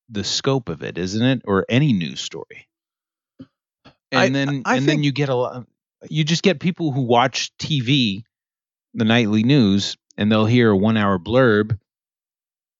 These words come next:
Speaker 1: on their programming schedule about this derailment,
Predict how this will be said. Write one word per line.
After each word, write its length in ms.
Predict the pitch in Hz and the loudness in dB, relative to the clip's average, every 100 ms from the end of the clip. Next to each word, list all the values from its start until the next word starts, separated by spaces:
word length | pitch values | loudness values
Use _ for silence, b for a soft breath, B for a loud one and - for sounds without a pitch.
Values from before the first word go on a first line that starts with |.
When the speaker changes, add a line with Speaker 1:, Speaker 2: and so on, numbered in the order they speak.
| _ | _
Speaker 1:
on 160 | 107 104 | -2 0
their 120 | 101 | 0
programming 540 | - 151 135 113 95 | 0 0 2 2 0
schedule 440 | 90 104 92 107 101 | -2 -2 0 0 0
about 340 | 92 95 90 | -2 -4 -4
this 140 | 92 - | -8 -8
derailment, 520 | 90 90 92 107 | -4 -2 0 -2